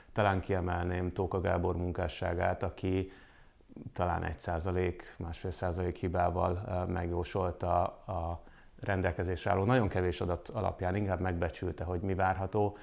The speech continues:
és a mi, eh, benyomásaink is nagyjából egybevágtak ezzel. Eh, különösen ugye mi Budán, eh, ezt nagyon jól láttuk, már az első fordulóban is, hogy ott, eh,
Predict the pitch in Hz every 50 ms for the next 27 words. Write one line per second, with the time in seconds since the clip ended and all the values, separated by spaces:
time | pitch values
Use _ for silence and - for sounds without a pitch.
0 | - - - - - 98 - - 98 98 101 101 95 95 92 92 - - 92 90
1 | 87 85 90 92 90 92 92 90 90 87 87 85 87 87 - - 90 87 87 82
2 | - 87 - - - - - - - - - - - - 104 92 85 92 85 85
3 | 90 90 85 87 85 85 90 90 87 - - 95 - 104 95 92 90 104 104 107
4 | 107 104 - - - - - - - - - - - - 104 101 101 98 92 -
5 | - 123 117 107 107 98 - - 117 104 101 104 - 113 101 101 98 110 107 95
6 | 107 104 107 107 107 107 107 107 110 - - 104 98 95 92 95 95 101 - -
7 | - - - - 98 92 90 87 85 85 85 82 82 87 87 71 - - 92 90
8 | - - - 92 90 87 87 87 85 98 95 90 - - 98 - - 104 98 98
9 | 104 107 101 98 101 104 107 110 110 110 - - - - - - - - - -
10 | - 92 85 92 92 90 - - - - 95 87 87 87